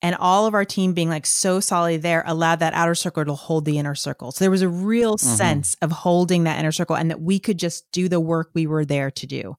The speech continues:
Speaker 1: And so that
Speaker 2: Mm.
Speaker 1: just allowed everything to happen. But I'd love to hear, if you wouldn't mind sharing, what the experience of holding the outer circle was like.
Speaker 2: Well,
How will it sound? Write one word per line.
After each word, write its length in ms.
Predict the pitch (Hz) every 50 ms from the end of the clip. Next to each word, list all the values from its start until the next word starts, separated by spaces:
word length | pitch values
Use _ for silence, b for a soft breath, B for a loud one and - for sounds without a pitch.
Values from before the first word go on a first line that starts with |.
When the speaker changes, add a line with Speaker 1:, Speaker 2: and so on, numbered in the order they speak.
| b b b b b b
Speaker 1:
And 140 | b 160 165
so 80 | - 175
that 260 | 151 180 170 147 -
Speaker 2:
Mm. 40 | -
Speaker 1:
just 400 | 196 - - - - - - - b b b b b
allowed 240 | 165 160 160 160 151
everything 340 | - 151 151 170 160 156 147
to 60 | 151
happen. 280 | 151 156 156 - 147 139
But 100 | 160 165
I'd 140 | 165 160
love 220 | 165 180 190 202 202
to 100 | 208 202
hear, 180 | 180 190 180
if 140 | 170 165 -
you 60 | 160
wouldn't 180 | 160 165 160 151
mind 260 | 156 151 156 151 151
sharing, 280 | - - 156 147 147 147
what 180 | 156 - -
the 60 | - 165
experience 500 | 156 - - - 165 156 151 147 151 170
of 80 | 160
holding 320 | - - 156 151 151 151 151
the 60 | 143
outer 220 | 131 147 143 139
circle 360 | 135 - - 147 - - 147
was 180 | 143 143 - -
like. 300 | 139 131 - _ _ _ _ _ _ _ _ _ _ _ _ _ _ _ _ _ _ _ _ - - -
Speaker 2:
Well, 320 | 143 139 135 127 - -